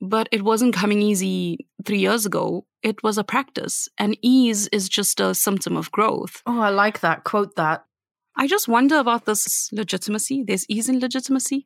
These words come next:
Speaker 1: Am I quoting it wrong again?
Speaker 2: There's legitimacy in ease,
Speaker 1: <laughs> There's
Speaker 2: I think.
Speaker 1: legitimacy
Speaker 2: That's,
Speaker 1: in
Speaker 2: I don't
Speaker 1: ease.
Speaker 2: remember saying it, but it sounds like something I would say. And if I were to say it, then that's the way I would say it.
Speaker 1: Well, my question to you is, if you do a painting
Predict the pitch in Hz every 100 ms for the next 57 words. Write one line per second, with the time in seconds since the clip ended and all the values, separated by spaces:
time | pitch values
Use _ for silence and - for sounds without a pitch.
0 | - 196 196 196 196 - 208 202 196 190
1 | 202 226 - 180 175 180 170 196 196 180
2 | 165 - 165 160 160 165 151 165 - 220
3 | 208 175 233 160 190 220 - 175 226 208
4 | - 214 214 185 247 262 202 190 170 156
5 | 196 180 131 131 135 - 151 156 160 190
6 | 190 175 160 165 170 160 156 160 190 147
7 | 143 160 180 180 175 190 185 170 175 180
8 | 208 156 180 175 175 - 196 143 135 139
9 | 165 170 - - - _ 269 339 359 -
10 | _ 226 285 466 494 - 311 262 220 220
11 | 180 175 185 - 247 233 330 - 427 359
12 | 226 185 196 - -